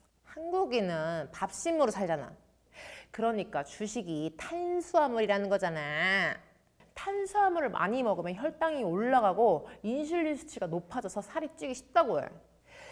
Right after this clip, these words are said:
근데 다행히 이 관리템에 들어간 성분들이 혈당과 체지방을 낮추는데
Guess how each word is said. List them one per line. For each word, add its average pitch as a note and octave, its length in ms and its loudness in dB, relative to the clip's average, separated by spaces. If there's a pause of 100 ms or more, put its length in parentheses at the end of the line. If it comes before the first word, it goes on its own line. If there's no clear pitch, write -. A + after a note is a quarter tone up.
(220)
근데 A#3+ 440 12
다행히 B3 540 2
이 F#3+ 240 -6
관리템에 A3 720 -4
들어간 F3+ 340 0
성분들이 A3 760 -6 (200)
혈당과 D#4 480 2
체지방을 D#4+ 540 -4
낮추는데 F#3+ 680 -6